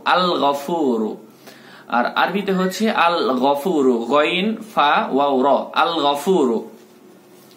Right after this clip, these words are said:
তো এই আল গফুর, আহ, যখন যে ব্যক্তি শেয়ার ব্যবসা করবে এবং যতদিন এই শেয়ার ব্যবসা করবে, যতদিন তার টাকা ইনভেস্ট করা থাকবে শেয়ার ব্যবসার মধ্যে, ততদিন পর্যন্ত, যখন থেকে সে শেয়ার ব্যবসা শুরু করবে তখন থেকে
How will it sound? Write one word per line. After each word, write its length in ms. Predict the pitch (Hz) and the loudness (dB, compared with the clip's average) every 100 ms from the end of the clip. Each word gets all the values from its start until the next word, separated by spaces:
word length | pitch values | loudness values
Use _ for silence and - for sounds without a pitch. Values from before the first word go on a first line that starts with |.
| - - - - | -20 -20 -20 -12
তো 80 | - - 190 | -6 -2 0
এই 80 | 208 - | 0 0
আল 180 | 180 175 | 0 0
গফুর, 500 | 139 156 165 185 160 143 | 2 0 2 0 0 0
আহ, 920 | 190 233 - - - - 131 135 135 131 - | 0 -2 -6 -18 -20 -6 0 2 2 2 -2
যখন 340 | 127 170 208 202 208 - - | -2 0 2 2 0 -8 -10
যে 160 | 151 185 | -4 -2
ব্যক্তি 280 | 185 185 190 | -2 -2 -4
শেয়ার 320 | - 180 170 | 0 0 2
ব্যবসা 300 | 156 156 147 | 0 -2 -4
করবে 280 | - 165 185 | -4 -2 0
এবং 180 | 175 175 151 | 0 -2 -4
যতদিন 440 | 127 214 262 247 247 | -2 0 2 2 4
এই 120 | 220 | 2
শেয়ার 260 | 185 170 156 | 2 2 2
ব্যবসা 300 | 151 151 156 | 0 -2 -4
করবে, 260 | 147 156 196 | -2 -2 0
যতদিন 400 | 180 226 226 240 220 | 0 0 0 0 0
তার 220 | 175 175 | 0 0
টাকা 180 | 170 170 | -2 -2
ইনভেস্ট 400 | 165 165 175 196 - | -4 0 0 0 0
করা 140 | 160 | 0
থাকবে 260 | 156 139 160 | 0 -2 -4
শেয়ার 240 | 185 165 143 | -2 -2 0
ব্যবসার 360 | 127 - 131 120 | -2 -2 -2 -2
মধ্যে, 200 | 110 107 - - - - - - - - | -2 -6 -10 -20 -20 -20 -20 -20 -20 -4
ততদিন 380 | 220 226 202 196 | -2 0 0 0
পর্যন্ত, 340 | 180 147 151 - - 127 | 0 0 -2 -2 -4 -2
যখন 220 | 156 220 226 | 0 0 0
থেকে 200 | 208 180 | -2 -2
সে 160 | 180 170 | -4 -6
শেয়ার 240 | 160 156 151 | -2 -2 0
ব্যবসা 260 | 147 - | -4 -4
শুরু 260 | 160 190 180 | -6 -2 -2
করবে 280 | 156 147 175 | 0 -2 -2
তখন 300 | 226 180 180 | -2 -2 -2
থেকে 260 | 139 123 - | -4 -6 -6